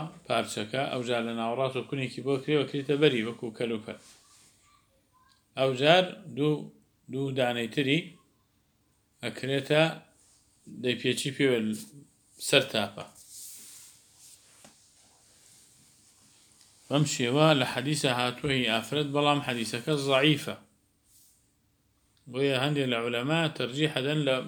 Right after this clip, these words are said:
بینی ئەوەی کە ئەڵێن چی؟ ئەڵێن، ئە، پیا و ژنیش فەرقی نییە، هەر سێکیان،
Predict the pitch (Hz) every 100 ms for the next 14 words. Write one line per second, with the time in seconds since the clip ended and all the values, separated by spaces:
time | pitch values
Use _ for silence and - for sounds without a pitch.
0 | 123 156 147 135 156 151 131 135 156 151
1 | 165 151 131 160 175 175 - _ _ _
2 | - _ _ _ _ - 117 113 110 -
3 | 160 147 127 131 156 143 - 156 156 139
4 | 135 107 113 135 - 123 107 139 175